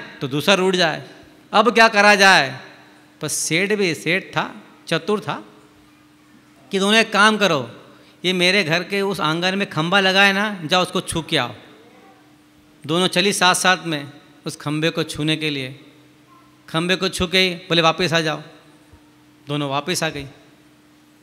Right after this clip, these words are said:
दोनों गई एक साथ खंबे को छूने के लिए, वहाँ खंबे को छुआ और वापस छू के सेठ के पास लौट आई।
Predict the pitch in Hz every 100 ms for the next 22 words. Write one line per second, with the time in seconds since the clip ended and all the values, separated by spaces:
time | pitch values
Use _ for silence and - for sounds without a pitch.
0 | _ _ - - 151 190 190 220 190 226
1 | - 185 196 214 220 185 202 220 226 240
2 | 254 170 127 - - - - - - 165
3 | 156 165 180 196 202 - 196 233 156 131
4 | - - - - - 143 143 139 180 -
5 | - - - 175 190 160 123 - - -
6 | - - 175 180 175 160 151 143 151 160
7 | 156 156